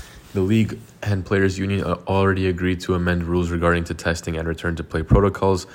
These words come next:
Players who are vaccinated and asymptom-, and asymptomatic are not required to undergo regular testing. In addition, players in the group can return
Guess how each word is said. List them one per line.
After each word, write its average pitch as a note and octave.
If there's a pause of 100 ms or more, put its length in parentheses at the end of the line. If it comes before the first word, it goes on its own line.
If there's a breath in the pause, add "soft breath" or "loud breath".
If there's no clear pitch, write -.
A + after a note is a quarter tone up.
(300 loud breath)
Players G#2
who G2+
are F#2
vaccinated F#2
and G#2
asymptom-, F2+ (240)
and G2
asymptomatic F2+ (800 loud breath)
are G#2+
not G2
required F2+
to -
undergo E2+
regular E2
testing. G2 (400 loud breath)
In A#2+
addition, G#2+
players G2+
in F#2+
the F#2+
group F2+
can F#2+
return F2+